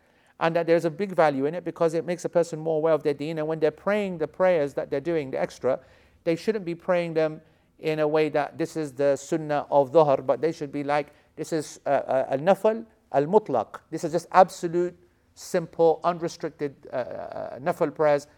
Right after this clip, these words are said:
that I'm just knocking out to pick up the thousands in, uh, uh, uh, Masjid Nabawi and a hundred thousands in Mecca. And it's not linked to the prayer. And that's an engagement of the deen at the intellectual level. Obviously, the, the key is what happens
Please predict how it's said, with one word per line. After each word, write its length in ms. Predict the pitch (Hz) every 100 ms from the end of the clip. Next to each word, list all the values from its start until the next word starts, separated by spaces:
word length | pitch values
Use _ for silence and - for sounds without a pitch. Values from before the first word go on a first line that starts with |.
| _
that 80 | 147
I'm 60 | 135
just 160 | 147
knocking 340 | 147 165 - 147
out 280 | 143 143 - _ _
to 120 | 147
pick 180 | 156 139
up 160 | 147 -
the 80 |
thousands 540 | 127 147 143 131 135 123
in, 320 | 135 123 127 _ -
uh, 40 |
uh, 40 | 90
uh, 680 | 117 - 117 - 67 98 -
Masjid 240 | 131 135
Nabawi 320 | 165 160 170 160 _ -
and 120 | 131
a 40 | 131
hundred 300 | 156 139 -
thousands 460 | 127 120 123 123 _ _ -
in 160 | 139 147
Mecca. 380 | 165 - 117 - _ -
And 140 | 139
it's 160 | 135 -
not 340 | 143 170 -
linked 420 | 139 147 139 - -
to 280 | 135 135 131 _ -
the 100 | 127
prayer. 360 | - 151 113 - _ _ -
And 100 | 262
that's 160 | 240
an 80 | 202
engagement 500 | 185 165 190 160 170
of 120 | 156
the 80 | 151
deen 260 | 147 185 156
at 120 | 156
the 60 |
intellectual 480 | 160 - 190 180 147
level. 300 | 127 113 - _ _ _ -
Obviously, 640 | 233 240 220 180 165 214 - _ _ _ _ _ _ - 139
the, 100 | 151
the 240 | - 127
key 300 | - 277 247
is 120 | 160
what 200 | 151 190
happens 500 | 160 156 147 180 208